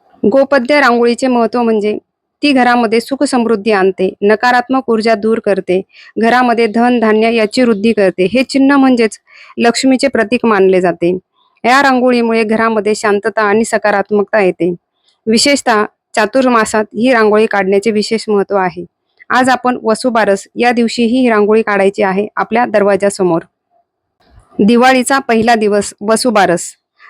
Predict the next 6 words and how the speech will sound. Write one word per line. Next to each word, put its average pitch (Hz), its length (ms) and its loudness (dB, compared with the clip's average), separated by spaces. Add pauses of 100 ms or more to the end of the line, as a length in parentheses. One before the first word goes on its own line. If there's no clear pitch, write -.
(120)
गाय 233 260 2
आणि 233 280 0
वासराच्या 226 580 0
अंगी 220 280 0
असणारी 214 560 0 (120)
उदारता, 214 560 0